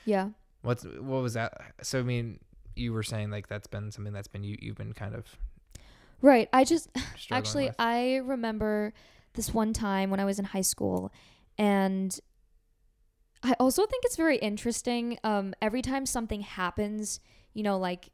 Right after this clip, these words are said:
Speaker 1: in Korea in terms of, you know, like, Kim Jong-un and this whole, you know, war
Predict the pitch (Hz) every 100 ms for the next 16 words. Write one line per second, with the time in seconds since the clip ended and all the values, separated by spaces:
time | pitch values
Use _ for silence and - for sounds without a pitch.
0 | _ 202 196 214 190 185 185 190 202 185
1 | 175 180 170 175 165 135 - - 196 185
2 | 180 180 180 180 - 175 175 175 - 180
3 | 175 180 - - - - 180 180 175